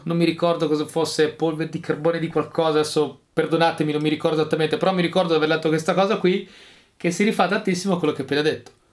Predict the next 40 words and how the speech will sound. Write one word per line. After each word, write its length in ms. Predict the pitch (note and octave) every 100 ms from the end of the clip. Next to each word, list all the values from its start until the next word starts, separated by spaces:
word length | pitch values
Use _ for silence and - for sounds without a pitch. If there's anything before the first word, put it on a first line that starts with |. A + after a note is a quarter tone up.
| _
Non 400 | - E3 B3 C#4+
ci 80 | -
sarà 240 | G3 A#3 A#3
più 180 | A#3
terre 200 | A#3 A3
rare, 240 | A3+ A3+ A3+
la 140 | G#3+
Cina 220 | G#3 A3+
non 120 | G#3+ G3
vende 220 | G3+ G3+
più 100 | G#3
le 80 | G3+
terre 220 | G3 F#3+
rare 200 | G#3 G3+
al 120 | G3+
mondo? 600 | G3 G3+ F3+ F#3+ B3 - _ _ _ _ _
Nell'arco 440 | C#3 D3+ F#3 F3
di 120 | E3+ G3+
due 140 | A#3+
anni 260 | G#3+ A#3+ B3
qualche 280 | - F3
privato 520 | F#3 A3+ F#3+ F#3+ F#3+ A#3+
creerà, 760 | F3 E3+ E3+ F3+ F3+ E3+ G3 G3 F3+
<laughs> 180 | - F3+ - - - _
porterà 540 | - E3+ G3 G3 F3 E3
quattro 360 | F#3+ G3 G3
robot 340 | F#3+ G3 G3 G3+
su 140 | F3+
meteorite 540 | F3 G#3 C#4 G3 E3+ A3+
per 160 | A3
andare 220 | F3 E3+ F#3
a 20 |
prendere 560 | F#3 E3 D#3 E3 F#3 - - -
quattro 400 | - G3 - F3+
quintantilioni 1200 | F#3 F3+ E3+ G#3 G3 F3+ G#3 F#3 G3+ F#3+ F3+ F3+
di, 200 | E3 E3
di 120 | E3+
quella 280 | F3 F#3+ F#3
terra 260 | F3+ F3+ G3+
rara 500 | F#3 D#3 D#3 F3